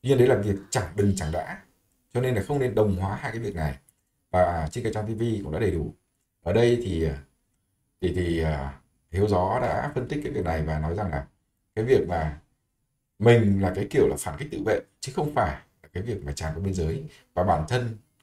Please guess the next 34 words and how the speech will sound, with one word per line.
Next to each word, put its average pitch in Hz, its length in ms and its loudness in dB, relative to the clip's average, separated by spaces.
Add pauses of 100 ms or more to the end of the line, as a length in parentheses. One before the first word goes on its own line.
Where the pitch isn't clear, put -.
(260)
Pol 113 100 -4
Pot 123 140 -2
lúc - 80 -4
đó 92 380 0
là 73 300 -2 (300)
xâm 110 240 -4
chiếm 98 140 -6
Việt 98 100 -4
Nam 92 180 -4
trước, 143 200 -6 (260)
tức 143 120 -4
là 113 240 2 (300)
xâm 139 220 0
phạm 104 140 0
lãnh 78 100 -6
thổ 113 100 -4
Việt 78 120 -8
Nam 80 160 -6
trước 120 200 -8 (480)
và - 80 -6
giết 139 140 2
hại 131 80 0
người 78 100 -4
dân 82 120 -6
Việt 78 100 -6
Nam. 76 160 -6 (1900)
Cái - 80 -6
này 131 140 4
tôi - 80 2
đồng - 120 6
ý 107 140 0
với 131 100 0
Hiếu 117 200 2
nha. 131 300 -4